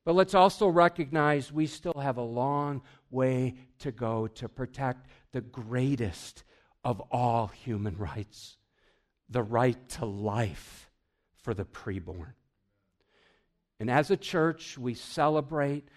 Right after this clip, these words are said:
we defend, and we advocate for life. Why? Because we share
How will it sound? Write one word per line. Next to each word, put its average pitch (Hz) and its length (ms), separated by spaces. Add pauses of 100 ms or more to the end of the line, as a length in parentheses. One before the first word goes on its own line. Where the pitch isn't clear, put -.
(260)
we 117 100
defend, 143 720 (260)
and 123 180
we 123 120
advocate 139 680
for 123 160
life. 139 480
Why? 147 380
Because 131 440
we 127 120
share 151 520